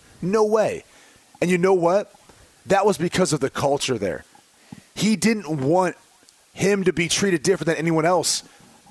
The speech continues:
And I, and I can, look, I, I was, I had all the coaches that basically came from that regime in New England with Belichick, okay? And that was the one thing that you learned right away, is they would take in a film session, and the film sessions got brutal,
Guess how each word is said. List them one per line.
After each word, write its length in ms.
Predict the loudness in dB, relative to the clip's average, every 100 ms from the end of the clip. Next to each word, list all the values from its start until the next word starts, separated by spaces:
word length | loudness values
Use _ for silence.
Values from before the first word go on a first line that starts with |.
| -20 -20 _ -4
And 100 | 0
I, 80 | 2
and 80 | 2
I 100 | 2
can, 200 | -2 -4 -2
look, 260 | 0 0
I, 140 | 2 2
I 120 | 2 0
was, 340 | 0 -2 -4 _ _
I 80 | -8 -4
had 240 | -4 -2 -2 0
all 180 | 0
the 100 | 2 0
coaches 420 | 0 0 -2 -2
that 180 | -2 0
basically 360 | -2 0 -4
came 500 | -4 -4 -2 -2 -6 -12 -20 -18
from 340 | -4 -2 0 2
that 200 | 0 0
regime 380 | -2 -2 -2
in 100 | -2
New 120 | -2 -2
England 200 | -2 -6
with 120 | -4
Belichick, 520 | -4 -4 -6 -6 -10 -14 _ -8
okay? 400 | -2 0 0 -4 -18 -20 _ -8
And 100 | 0
that 100 | 0
was 120 | 2
the 100 | 0
one 380 | -2 0 0 -2
thing 220 | -2 -2
that 80 | -2
you 160 | -2 0
learned 280 | 0 0 -2
right 360 | -2 0 0
away, 320 | 2 0 -2 -6 _ -20 _ _ _ -4
is 180 | -4 0
they 160 | 0
would 220 | 2 0 -2
take 300 | 0 2 0
in 80 | -2
a 40 |
film 360 | 0 0 0 0
session, 380 | 0 -2 -2
and 80 | -2
the 40 | -2
film 300 | 0 0 2
sessions 440 | 0 0 -2 -2
got 240 | 0 0
brutal, 380 | 0 -2 -2 -8